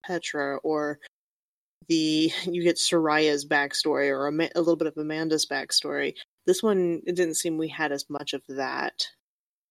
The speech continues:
as we did the first time. It's more just interactions rather than backstory.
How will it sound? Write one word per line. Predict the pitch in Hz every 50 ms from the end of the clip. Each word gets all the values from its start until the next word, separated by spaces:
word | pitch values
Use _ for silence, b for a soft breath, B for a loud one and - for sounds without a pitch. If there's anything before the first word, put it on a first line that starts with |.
| _ _ _ _ _ _ _ _ _ _ _ _ _ - 156
as | 156 -
we | 147 151
did | - - -
the | - -
first | - - - 147 - -
time. | 147 - - _ _ _ _ _ _ _ _ _ _ _ _ _ _ _ _ _ _ _ _ _ _ _ _ _ _ _ _ _ -
It's | 170 160 - -
more | 160 156 156 151 147 147
just | 143 - 147 143 - - - - -
interactions | 165 160 151 147 143 147 165 - - - 147 139 147 151 156
rather | 143 143 - 147 139
than | 143 143 139 - -
backstory. | 139 131 - - - - - 147 143 - 147 151 151 160 160